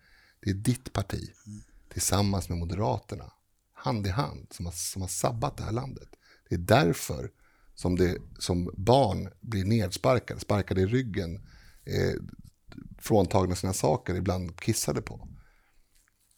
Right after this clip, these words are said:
Speaker 1: Det, den rösten är, är för jobbig. Alltså, det är klart att han också förstår det på någon sorts, eh, subintellektuellt plan, att han är, att han är i högsta grad medskyldig till de här förnedringsrånen. Men,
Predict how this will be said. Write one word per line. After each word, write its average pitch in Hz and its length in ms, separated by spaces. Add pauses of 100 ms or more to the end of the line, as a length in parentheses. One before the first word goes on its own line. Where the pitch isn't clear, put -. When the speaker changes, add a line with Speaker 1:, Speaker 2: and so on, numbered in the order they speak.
(120)
Speaker 1:
Det, 120 280 (120)
den 147 240
rösten 104 360
är, 98 200
är 98 240
för - 160
jobbig. 127 640 (100)
Alltså, 113 200
det 113 160
är 123 40
klart 131 200
att 101 80
han 104 160
också 123 220
förstår 92 480
det 90 340
på 98 80
någon 90 100
sorts, - 320 (600)
eh, 69 280 (760)
subintellektuellt 92 1040
plan, 90 320
att - 140
han 98 180
är, 87 120
att - 140
han 95 120
är 90 40
i 80 280
högsta 95 280
grad 90 340
medskyldig 113 600
till 90 120
de 90 100
här 82 340
förnedringsrånen. 98 760
Men, 101 200